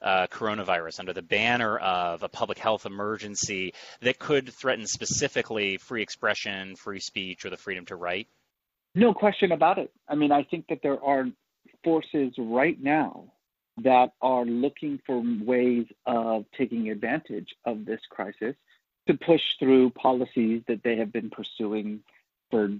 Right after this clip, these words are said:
Speaker 2: a generation, if not more. I think sometimes we think that that only has to do with certain economic policies. Okay, let's,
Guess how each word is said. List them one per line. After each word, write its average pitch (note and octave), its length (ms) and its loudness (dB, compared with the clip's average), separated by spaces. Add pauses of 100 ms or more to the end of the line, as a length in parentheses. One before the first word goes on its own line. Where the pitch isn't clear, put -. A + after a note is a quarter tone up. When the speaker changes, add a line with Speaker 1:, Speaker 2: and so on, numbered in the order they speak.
(200)
Speaker 2:
a A2+ 100 2
generation, G#2+ 920 -2 (120)
if A#2 180 -2
not G#2+ 240 0
more. C#3 360 -2 (440)
I C#3 80 8
think C#3+ 160 8
sometimes D3 420 6
we C#3 220 8
think C#3 240 6 (340)
that A#2+ 160 2
that C#3+ 180 8
only C#3 280 6
has C#3 240 2
to C3+ 60 -6
do C3+ 200 2
with B2+ 180 0
certain C3 200 0
economic B2+ 580 -4
policies. D#3 560 -6 (100)
Okay, F3 200 -4
let's, D3+ 200 -2